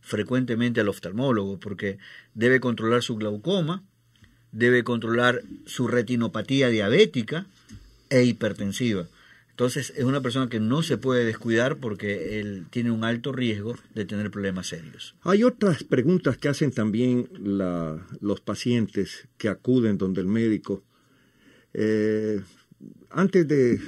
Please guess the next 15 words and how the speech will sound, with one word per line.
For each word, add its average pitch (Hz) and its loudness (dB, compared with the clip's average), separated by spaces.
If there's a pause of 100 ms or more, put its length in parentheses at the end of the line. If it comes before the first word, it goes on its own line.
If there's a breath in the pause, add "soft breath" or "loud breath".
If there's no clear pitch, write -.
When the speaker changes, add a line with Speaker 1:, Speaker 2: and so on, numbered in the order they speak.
(240 loud breath)
Speaker 2:
de 107 2
formularle 135 4
la 135 4
pregunta, 131 2 (320)
tenemos 143 2
una 139 0
pregunta 113 -2
de 98 -2
Facebook 151 4
que 110 0
la 98 0
vamos 107 0
a, 98 -2 (540 soft breath)
a 101 -4
responder. 101 -2